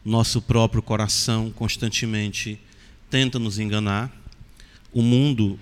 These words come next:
nos seduzir e o maligno nos tentar. Se não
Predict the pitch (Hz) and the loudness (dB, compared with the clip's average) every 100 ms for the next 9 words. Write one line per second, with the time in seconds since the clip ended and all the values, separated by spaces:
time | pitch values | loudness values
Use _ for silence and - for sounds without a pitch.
0 | - - 107 101 120 110 110 101 110 127 | -12 -6 -2 0 0 0 -2 -2 -2 -4
1 | - - - - _ 107 110 113 101 101 | -8 -20 -20 -20 _ -6 -4 0 0 0
2 | 101 101 98 - - 101 98 - 123 - | 0 -4 -6 -10 -8 -6 -4 -4 -6 -8
3 | 80 - - _ - - - - - - | -12 -16 -20 _ -20 -20 -20 -20 -20 -20
4 | - - - 120 131 143 143 135 | -20 -12 -4 2 4 2 -2 -6